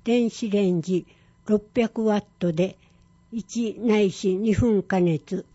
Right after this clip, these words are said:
油をたくさん使わなくても、柔らかく仕上がります。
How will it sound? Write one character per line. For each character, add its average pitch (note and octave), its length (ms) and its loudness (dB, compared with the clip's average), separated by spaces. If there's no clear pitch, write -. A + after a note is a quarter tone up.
油 A3 400 0
を G#3 140 2
た - 160 -6
く - 100 -18
さ A3+ 220 0
ん G3+ 140 2
使 - 280 -2
わ G#3 140 4
な G3 160 2
く - 160 -20
て F#3 140 -2
も、 F3+ 240 2
柔 G#3+ 260 2
ら A3 160 -2
か G#3+ 160 -2
く G3 280 -6
仕 - 180 0
上 F#3 140 2
が E3+ 160 0
り D3 100 0
ま C#3 200 0
す。 - 200 -20